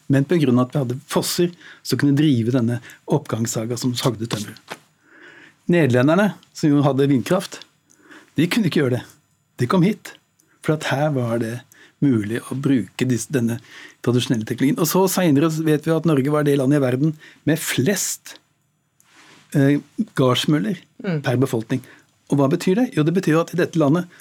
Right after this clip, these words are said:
Speaker 1: så renner det vann overalt.
Speaker 2: Mm.
Speaker 1: Ikke bare noen steder, sånn som mange land, men over hele landet og hele året.
Speaker 2: Og nå har vi altså et, eh, vannland som går over bekken etter vind. Hva er det du etterlyser?
Speaker 1: Nei, jeg etterlyser en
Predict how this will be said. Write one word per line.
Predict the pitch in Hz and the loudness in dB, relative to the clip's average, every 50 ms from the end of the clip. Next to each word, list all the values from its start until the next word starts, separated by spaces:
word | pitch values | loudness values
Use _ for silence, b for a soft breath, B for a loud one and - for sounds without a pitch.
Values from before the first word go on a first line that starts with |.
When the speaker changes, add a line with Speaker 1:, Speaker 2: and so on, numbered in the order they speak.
| B B B | B B B
Speaker 1:
så | - - 185 175 | -4 -2 0 2
renner | 147 131 139 160 | 2 2 2 2
det | 165 | 2
vann | 156 151 156 | 2 2 2
overalt. | 156 170 180 196 202 196 - - | 2 2 2 2 0 0 -4 -8
Speaker 2:
Mm. | 220 208 175 175 - - | -6 -6 -6 -6 -4 -2
Speaker 1:
Ikke | 175 156 - 208 | -2 0 2 2
bare | 196 190 214 | 2 2 2
noen | 226 226 175 135 113 | 2 4 2 2 0
steder, | - - - 120 131 165 | 0 -2 -4 -2 0 0
sånn | 180 170 147 - | 0 -2 -2 0
som | 160 165 | 0 2
mange | 160 151 123 123 | 2 2 2 2
land, | 147 185 196 180 B B B B B B B - | 2 0 0 -4 B B B B B B B -2
men | - 170 180 175 - - B B B B B B | -2 0 0 -2 -6 -18 B B B B B B
over | - 139 135 170 | 0 2 2 2
hele | 180 - - - 233 220 196 147 147 185 | 0 -4 -6 -2 0 2 2 2 0 0
landet | 190 156 151 165 196 190 b b b b b b - | -2 -2 -2 -2 -4 -6 b b b b b b -4
og | - 151 143 - _ - - | -4 -4 -4 -6 _ -8 -2
hele | - 135 117 110 | -2 0 0 0
året. | 104 - - 127 - B B B B - | -4 -6 -10 -12 -16 B B B B -2
Speaker 2:
Og | 233 | 2
nå | 233 220 | 2 2
har | 214 | 4
vi | 220 247 | 4 2
altså | 214 175 - 214 202 | 0 2 0 -2 -2
et, | - - 220 | 0 0 0
eh, | 214 202 | 2 2
vannland | 208 202 180 160 151 151 160 175 | 2 0 0 0 0 -2 -2 -2
som | 190 214 | -2 0
går | 185 185 180 | 0 2 2
over | 180 190 190 | 2 0 0
bekken | 170 - - - - 175 | -2 -4 -6 -6 -6 -6
etter | 180 175 - 226 190 | -4 -2 -2 -2 0
vind. | 180 202 233 262 269 | 2 0 2 2 2
Hva | 262 233 - 160 160 | 2 2 2 0 0
er | 165 | 0
det | 180 208 | 0 -2
du | 262 269 | -2 -2
etterlyser? | 285 277 - - 170 151 156 156 - - 427 - b b b b b b b _ _ _ _ _ - | -2 -4 -6 -6 -6 -6 -4 -6 -4 -4 -6 -6 b b b b b b b _ _ _ _ _ -2
Speaker 1:
Nei, | 139 165 175 | 0 2 2
jeg | 196 214 - - | 4 2 2 0
etterlyser | - - 117 113 123 127 123 117 - 180 170 | -2 -2 -2 2 2 2 2 2 2 2 2
en | 175 175 180 156 127 | 2 2 2 0 -4